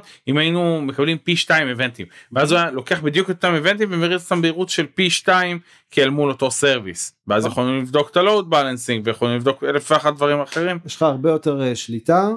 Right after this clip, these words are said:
Speaker 1: ממש ככה.
Speaker 2: האבסטרקציה הזאת היא מעל, אה, זמן ומיקום, זה קונספט מאוד מאוד חזק, שגם צריך להתרגל לזה, כן? אה, אר איקס דורש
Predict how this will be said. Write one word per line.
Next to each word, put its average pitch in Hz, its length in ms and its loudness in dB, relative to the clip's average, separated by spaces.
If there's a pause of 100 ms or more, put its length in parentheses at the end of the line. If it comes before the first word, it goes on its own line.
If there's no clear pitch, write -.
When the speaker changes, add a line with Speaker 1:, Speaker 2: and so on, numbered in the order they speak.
Speaker 1:
ממש 135 340 0
ככה. - 100 0
Speaker 2:
האבסטרקציה 170 460 2
הזאת 151 300 0
היא 147 100 0
מעל, 131 360 0
אה, 123 120 -6
זמן 139 380 0
ומיקום, 170 560 -2
זה 131 100 -4
קונספט 139 420 -2
מאוד 139 220 2
מאוד 139 160 -4
חזק, 151 420 0 (500)
שגם 143 460 4 (100)
צריך 196 240 0
להתרגל 165 420 2
לזה, 113 240 -4 (180)
כן? 139 120 0 (300)
אה, 110 60 -8 (320)
אר 151 120 2
איקס 170 380 -2
דורש 147 580 -2